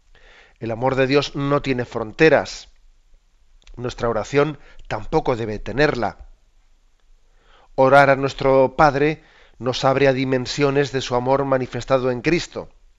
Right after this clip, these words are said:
Orar con todos los hombres y por todos los que no le conocen, aun para que estén reunidos en la unidad. Esta solicitud divina por todos los hombres y por toda la creación ha inspirado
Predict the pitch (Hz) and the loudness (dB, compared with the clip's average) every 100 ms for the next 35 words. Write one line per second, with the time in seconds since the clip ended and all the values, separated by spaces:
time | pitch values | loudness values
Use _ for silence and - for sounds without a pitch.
0 | _ _ _ _ - _ _ 123 120 127 | _ _ _ _ -20 _ _ -8 0 0
1 | 127 120 101 123 170 160 - 151 143 147 | 0 -6 -6 0 0 0 0 -2 0 2
2 | 151 143 - - _ _ - _ 143 131 | 0 -2 -14 -20 _ _ -20 _ -6 -4
3 | - 127 113 - 151 143 139 - 131 131 | 0 -2 -2 -6 -2 0 0 -2 -2 -2
4 | 127 123 139 135 156 151 147 143 147 - | 0 0 -2 -4 -6 -6 -6 -10 -16 -20
5 | - - _ 127 127 147 147 139 127 123 | -20 -20 _ -2 -2 -4 -2 2 2 0
6 | 127 123 120 110 - _ _ _ 117 - | 0 0 0 -4 -14 _ _ _ -14 -2
7 | 143 135 131 131 143 135 127 127 123 123 | 0 2 -2 -2 -2 -2 0 -2 0 0
8 | 123 - - _ - - - _ _ _ | 0 -2 -20 _ -20 -20 -20 _ _ _
9 | _ _ _ _ _ - - - - 131 | _ _ _ _ _ -20 -16 -12 -6 -6
10 | 123 117 123 120 165 143 156 - - - | -6 -6 -6 -2 0 2 0 -2 -20 -20
11 | - 120 117 135 127 113 165 165 135 143 | -16 -14 -6 -2 -2 0 2 2 2 0
12 | 117 107 104 131 131 123 - 120 113 139 | -4 -10 -6 -2 0 0 -2 -4 -2 -4
13 | 135 135 143 - 123 127 139 156 | -2 -4 -6 -8 -4 2 2 0